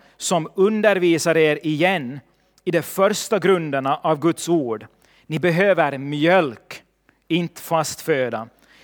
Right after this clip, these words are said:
Ingen som ler-, lever av mjölk är mogen för en undervisning om rättfärdighet.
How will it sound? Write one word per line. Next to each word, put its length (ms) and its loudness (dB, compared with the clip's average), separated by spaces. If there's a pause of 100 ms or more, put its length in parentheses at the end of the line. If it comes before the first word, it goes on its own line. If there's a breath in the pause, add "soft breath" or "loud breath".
(140 soft breath)
Ingen 360 2
som 180 0
ler-, 420 4
lever 320 2
av 140 4
mjölk 420 0
är 60 0
mogen 320 0
för 120 -2
en 60 -2
undervisning 640 -2
om 100 -2
rättfärdighet. 800 -2